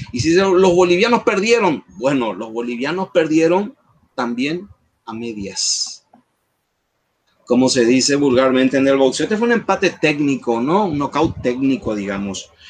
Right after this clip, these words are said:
Porque Paraguay ganó militarmente. En el terreno de los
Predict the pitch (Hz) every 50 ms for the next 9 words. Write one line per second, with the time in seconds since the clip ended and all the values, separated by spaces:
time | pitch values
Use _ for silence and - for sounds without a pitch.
0 | - - - 139 139 131 - 156 165 - - _ _ _ _ _ _ _ _ _
1 | _ - 143 139 139 135 135 143 160 180 208 226 220 190 208 196 175 165 156 151
2 | 160 160 143 _ _ _ _ _ _ _ _ _ _ _ _ _ _ _ _ -
3 | 117 131 147 156 156 147 143 139 135 - _ _ - 165 165 170 160 151 139 131
4 | 135 139 139 139 139 135 - - 110 98 - - _ _ _ _ _ _ _ -
5 | - 120 127 127 123 113 - - 135 123 117 120 135 156 190 202 202 196 180 165
6 | 151 135 123 117 - -